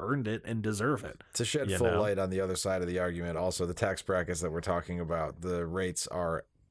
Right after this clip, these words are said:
Speaker 2: very high. Like,
Speaker 1: Yep. That's fair.
Speaker 2: like, basic
Speaker 1: Seventy percent. I know. They're
Speaker 2: No,
Speaker 1: high.
Speaker 2: they're, they're, like, fifty percent. Yeah, it's really
Speaker 1: I mean,
Speaker 2: high.
Speaker 1: the pre-Reagan era was sixty-eight or something.
Speaker 2: And
Speaker 1: I mean, it was
Speaker 2: when
Speaker 1: high.
Speaker 2: you,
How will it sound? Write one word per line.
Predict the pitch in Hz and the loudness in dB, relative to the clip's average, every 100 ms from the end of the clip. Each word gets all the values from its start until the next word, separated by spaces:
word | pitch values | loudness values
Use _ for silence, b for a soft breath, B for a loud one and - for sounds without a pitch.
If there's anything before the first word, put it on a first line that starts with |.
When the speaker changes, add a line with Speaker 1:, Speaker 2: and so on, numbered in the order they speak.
| - | -16
Speaker 2:
very | 92 90 90 101 95 85 | -10 -8 -2 0 2 2
high. | 85 87 78 69 76 - | 0 0 -2 -4 -8 -10
Like, | - 98 95 | -2 0 2
Speaker 1:
Yep. | - B B B _ - | 0 B B B _ -4
That's | 113 160 | 2 2
fair. | - 202 190 | 4 2 4
Speaker 2:
like, | 147 110 - | 2 0 -2
basic | 107 117 | -2 2
Speaker 1:
Seventy | 117 139 147 143 | 6 6 6 4
percent. | 151 123 - 104 82 | 4 4 4 4 4
I | 113 | 4
know. | 180 190 - | 6 4 2
They're | 131 | 4
Speaker 2:
No, | 131 | 6
Speaker 1:
high. | 143 151 | 6 6
Speaker 2:
they're, | 92 | 4
they're, | 151 | 2
like, | 151 | -2
fifty | - 135 - | -2 -2 0
percent. | 98 92 90 87 87 | -2 0 0 0 0
Yeah, | 104 90 | 0 0
it's | 90 | 0
really | 101 110 110 | -2 0 4
Speaker 1:
I | |
mean, | 156 | 6
Speaker 2:
high. | 151 | 6
Speaker 1:
the | 113 | 4
pre-Reagan | 175 170 196 214 | 4 4 4 6
era | 120 | 6
was | 110 104 | 6 4
sixty-eight | 151 - 139 131 110 - - | 2 0 -2 -2 0 -2 -2
or | 95 | -6
something. | - - - | -4 -4 -2
Speaker 2:
And | 117 | 0
Speaker 1:
I | |
mean, | 107 | 2
it | 117 | 2
was | 120 | 4
Speaker 2:
when | |
Speaker 1:
high. | 135 | 4
Speaker 2:
you, | 123 | 4